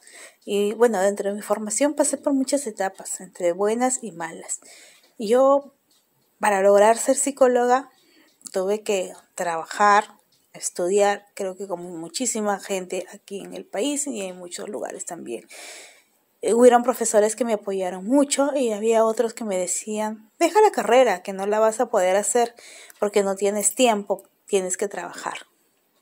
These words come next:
Y yo decía, "No, pues yo quiero seguir, quiero seguir porque yo me propuse acabar esta carrera y,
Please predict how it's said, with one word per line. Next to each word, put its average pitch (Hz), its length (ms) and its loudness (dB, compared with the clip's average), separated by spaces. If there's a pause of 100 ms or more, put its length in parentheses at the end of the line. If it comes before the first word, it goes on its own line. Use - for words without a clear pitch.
(680)
Y 208 140 -2
yo 180 100 4
decía, 247 440 2 (400)
"No, 226 340 -4
pues 190 140 -10
yo 196 180 -12
quiero 247 220 6
seguir, 254 600 2
quiero 247 220 2
seguir 247 400 0
porque 214 520 0 (320)
yo 208 180 0
me 226 140 0
propuse 233 540 2
acabar 208 380 2
esta 240 220 -4
carrera 285 560 4
y, 190 200 -8